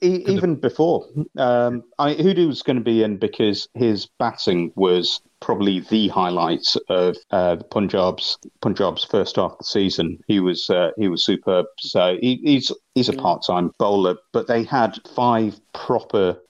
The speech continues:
Speaker 1: uh, proper bowlers there, plus Huda, who's chipped in quite a lot.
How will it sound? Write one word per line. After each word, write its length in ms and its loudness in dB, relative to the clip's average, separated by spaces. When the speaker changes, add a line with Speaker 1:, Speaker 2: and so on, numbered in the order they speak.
Speaker 1:
uh, 220 2
proper 300 -4
bowlers 460 -2
there, 240 2
plus 380 -2
Huda, 380 2
who's 320 -2
chipped 340 -4
in 180 2
quite 340 -2
a 40 -8
lot. 340 -2